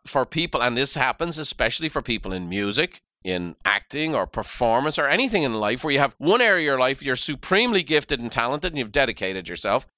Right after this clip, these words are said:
and then you have all these other areas where you're not as talented, not as gifted, and it doesn't come as easy. In fact, I'll tell you that almost everything else comes difficult to me.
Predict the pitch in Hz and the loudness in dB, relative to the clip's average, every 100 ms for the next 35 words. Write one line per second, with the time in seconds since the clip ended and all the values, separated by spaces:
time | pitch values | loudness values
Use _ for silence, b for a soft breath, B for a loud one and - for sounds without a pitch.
0 | _ _ _ _ - 208 226 220 202 - | _ _ _ _ -2 0 4 4 2 2
1 | 208 262 247 233 202 208 196 175 196 208 | 4 6 4 2 2 2 2 2 4 4
2 | 175 156 175 170 175 180 226 202 - 139 | 0 0 2 4 4 4 4 0 -2 -2
3 | 107 101 160 151 135 147 202 185 123 123 | -2 -2 -8 -4 2 4 4 0 -2 -2
4 | 113 165 156 151 180 180 185 147 123 131 | -2 0 0 2 0 0 -2 0 2 2
5 | 143 196 202 110 78 _ _ _ - 160 | 2 0 -2 -6 -12 _ _ _ -2 2
6 | 180 175 175 214 214 151 160 175 165 - | 2 2 4 2 2 0 2 2 2 -2
7 | 151 180 185 175 185 247 226 180 143 123 | 0 2 2 4 2 4 2 2 2 0
8 | - 117 104 104 - 82 80 - 73 62 | -2 -4 -2 -4 -4 -10 -10 -10 -12 -16